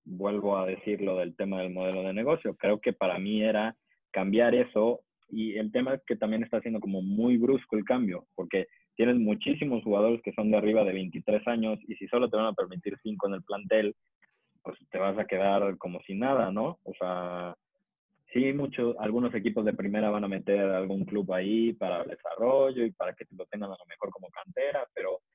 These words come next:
no es lo mismo y creo que el cambio se tuvo que haber hecho más paulatinamente. Para mí, ese es el reclamo que están haciendo la mayoría de los jugadores, como Alejandro Vela,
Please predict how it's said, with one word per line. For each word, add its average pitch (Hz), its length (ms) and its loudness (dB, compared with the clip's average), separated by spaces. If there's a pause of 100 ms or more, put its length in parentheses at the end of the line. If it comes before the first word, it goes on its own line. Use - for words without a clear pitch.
(320)
no 113 300 2
es 127 60 2
lo 123 100 2
mismo 127 460 -2
y 104 120 -8
creo 113 220 2
que 120 60 0
el 107 100 -2 (100)
cambio 113 320 2
se 98 80 -14
tuvo 104 240 -2
que - 80 -6
haber 98 160 0
hecho 98 240 -4
más 95 300 -4
paulatinamente. 92 960 -6
Para 95 180 -2
mí, 120 320 -2
ese 110 240 -4
es - 80 -8
el 92 120 -6
reclamo 98 400 -6
que - 100 -14
están 92 200 -14
haciendo 98 300 -10
la 95 100 -8
mayoría 90 280 -6
de 95 80 -6
los 92 140 -14
jugadores, 104 440 -2 (120)
como 95 200 -4
Alejandro 101 460 -2
Vela, 120 360 0